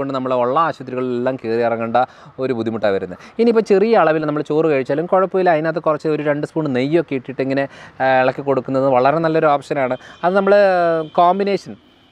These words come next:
ആ, ഞാനിത് എടുത്താ പറയുന്നത് വെച്ചാൽ, ആ, ഞങ്ങൾ ചിലപ്പോൾ ചെയ്യുന്ന കാര്യമാണ്, കുറച്ച് ചോറെടുക്കും, രണ്ട് സ്പൂൺ നെയ്യിടും, എന്നിട്ട് കൊ-, ഒരു മുട്ട ഓംലെറ്റ്, കുറച്ച് ചേ-, ടേസ്റ്റിന് വേണ്ടി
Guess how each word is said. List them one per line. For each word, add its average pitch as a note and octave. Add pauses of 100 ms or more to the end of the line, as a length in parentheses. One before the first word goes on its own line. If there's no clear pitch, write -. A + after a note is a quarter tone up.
(180)
ആ, - (240)
ഞാനിത് F#3+
എടുത്താ F3
പറയുന്നത് E3
വെച്ചാൽ, F3 (160)
ആ, - (640)
ഞങ്ങൾ F3+ (500)
ചിലപ്പോൾ D#3
ചെയ്യുന്ന D3
കാര്യമാണ്, A#2 (100)
കുറച്ച് F#3
ചോറെടുക്കും, B2+ (480)
രണ്ട് C#3+
സ്പൂൺ C#3 (100)
നെയ്യിടും, A#2+ (260)
എന്നിട്ട് C#3+
കൊ-, C#3 (280)
ഒരു C3 (100)
മുട്ട A#2+ (140)
ഓംലെറ്റ്, A#2+ (540)
കുറച്ച് C#3 (120)
ചേ-, A#2+
ടേസ്റ്റിന് D#3+
വേണ്ടി C#3